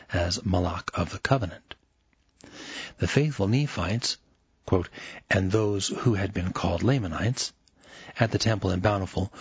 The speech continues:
would surely have appreciated the sense in which Jesus was fulfilling Malachi's prophecy right before their eyes, as the Father's messenger, and the Lord whom they sought had suddenly come to his temple. As Malach Haberit,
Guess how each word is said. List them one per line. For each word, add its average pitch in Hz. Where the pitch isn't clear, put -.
would 135
surely 151
have 107
appreciated 98
the 101
sense 110
in 104
which 98
Jesus 95
was 90
fulfilling 107
Malachi's 95
prophecy -
right 95
before 92
their 95
eyes, 123
as 101
the 110
Father's 92
messenger, 117
and 92
the 92
Lord 95
whom 87
they 90
sought -
had 90
suddenly 92
come 82
to 82
his 87
temple. -
As 98
Malach 104
Haberit, 101